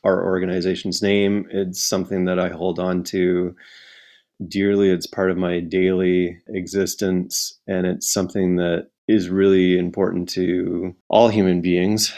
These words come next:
is just that time spent outside. So it, I, it might sound a little bit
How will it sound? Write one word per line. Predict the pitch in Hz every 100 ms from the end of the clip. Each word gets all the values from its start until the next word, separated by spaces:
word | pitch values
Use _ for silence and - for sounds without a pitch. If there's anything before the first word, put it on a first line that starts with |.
| -
is | 110 107 -
just | 101 -
that | 98
time | - 95 90
spent | - - 92 92
outside. | 90 90 90 87 90 82
So | 101 95 95 90 98
it, | - 117 -
I, | - 117
it | - 113 107
might | 107 95 92
sound | - 98 95
a | 92
little | 92 101
bit | 107 104